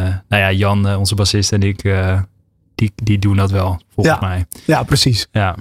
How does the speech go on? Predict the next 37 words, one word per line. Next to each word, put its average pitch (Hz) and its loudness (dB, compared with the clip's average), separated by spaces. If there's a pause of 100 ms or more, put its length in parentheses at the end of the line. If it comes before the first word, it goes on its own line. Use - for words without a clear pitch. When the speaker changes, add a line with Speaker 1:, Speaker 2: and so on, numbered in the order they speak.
Speaker 2:
Want 160 2
daarmee, 160 2
d-, 165 -2
dat 151 2
is 135 4
ook 156 0
wel 151 2
belangrijk 151 0
om 147 0
met 143 2
hem 147 2
goed 139 0
te - -8
connecten. - -2 (220)
Speaker 1:
Ja, 139 0
zeker. 143 0
Speaker 2:
Dan 135 2
Speaker 1:
Ja. 107 0
Speaker 2:
toch? 143 -2
Ja. 143 2
Speaker 1:
Ja, 117 0
ja, 104 -2
absoluut. 98 -4
Ja, 101 -2
dus, 107 -2
dus 110 -4
mijn, 110 0
mijn 110 0
rol 117 -2
is, 113 -4
is 113 -6
als 113 -2
drummer, 117 0
ja, 123 0
ik 120 -4
denk, 127 -2
ehm, 110 0